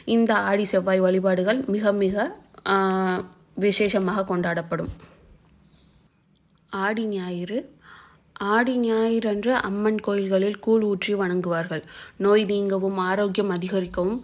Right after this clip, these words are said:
கூழ் வார்த்து வழி-, வழிபடுவார்கள். ஆடி வெள்ளிக்கிழமை அன்று சுமங்கலி பெண்கள், ஆ, கணவனின் ஆயுள் அதிகரிக்கவும், திருமணமாகாத பெண்கள் விரைவில் திருமணம் கூடி வரவும்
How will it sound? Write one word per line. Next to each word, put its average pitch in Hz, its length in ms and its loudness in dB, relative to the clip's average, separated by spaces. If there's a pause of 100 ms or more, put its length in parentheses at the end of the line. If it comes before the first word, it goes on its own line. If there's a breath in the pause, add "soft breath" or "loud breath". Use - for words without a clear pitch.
கூழ் 233 220 4
வார்த்து 208 340 2
வழி-, 185 280 0 (100)
வழிபடுவார்கள். 175 720 0 (460 loud breath)
ஆடி 247 300 4
வெள்ளிக்கிழமை 247 640 2
அன்று 220 380 2
சுமங்கலி 233 360 0
பெண்கள், 208 480 -2 (220)
ஆ, 190 120 2
கணவனின் 208 480 2
ஆயுள் 190 460 2
அதிகரிக்கவும், 185 640 0 (100)
திருமணமாகாத 202 800 0
பெண்கள் 185 340 -2
விரைவில் 196 440 0
திருமணம் 190 560 -2
கூடி 196 280 0
வரவும் 180 420 -2